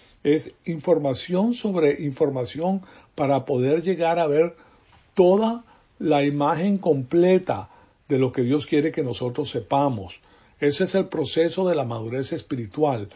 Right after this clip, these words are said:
Yo se los he explicado a ustedes anteriormente como los píxeles de una televisión que van formando la imagen de Cristo.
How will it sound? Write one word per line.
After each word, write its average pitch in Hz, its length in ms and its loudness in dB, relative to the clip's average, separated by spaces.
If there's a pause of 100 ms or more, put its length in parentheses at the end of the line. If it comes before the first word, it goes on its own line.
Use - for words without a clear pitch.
(320)
Yo 160 240 4
se 185 140 -2
los 139 240 0
he 165 280 0
explicado 143 560 -6
a 160 60 0
ustedes 147 420 -6
anteriormente 139 680 -6
como 123 240 -6
los 110 240 -10
píxeles 156 720 -4 (360)
de 160 100 -2
una 160 220 0
televisión 143 840 0 (260)
que - 120 -6
van 147 180 -2
formando 160 640 0
la 143 140 0
imagen 139 580 -4
de 120 140 -6
Cristo. - 640 -6